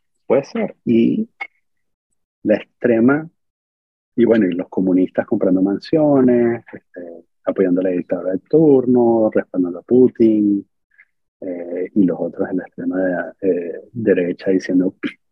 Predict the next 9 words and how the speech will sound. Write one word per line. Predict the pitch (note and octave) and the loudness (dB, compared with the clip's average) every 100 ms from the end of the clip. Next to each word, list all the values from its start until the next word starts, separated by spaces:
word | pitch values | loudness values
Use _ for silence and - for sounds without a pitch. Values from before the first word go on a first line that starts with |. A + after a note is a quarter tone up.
| _ - | _ -4
todas | A#2 F#2+ | -2 0
esas | G2 F#2+ | 0 0
barbaridades, | G2 G#2+ G#2+ D3 E3 C#3+ C#3+ C3+ - _ - - - _ _ _ | 0 0 2 2 2 4 4 4 0 _ -20 -20 -20 _ _ _
este, | - - _ F#2 F#2 F2 - - _ _ _ | -4 -4 _ -6 -4 -4 -6 -10 _ _ _
en | F#2+ F2 | 0 0
un | - | 2
país | G#2+ G2+ G2+ G2 - | 2 6 4 2 -6
que, | - F#2+ _ | -8 -8 _
¿sabes? | G2 E2 | -10 -10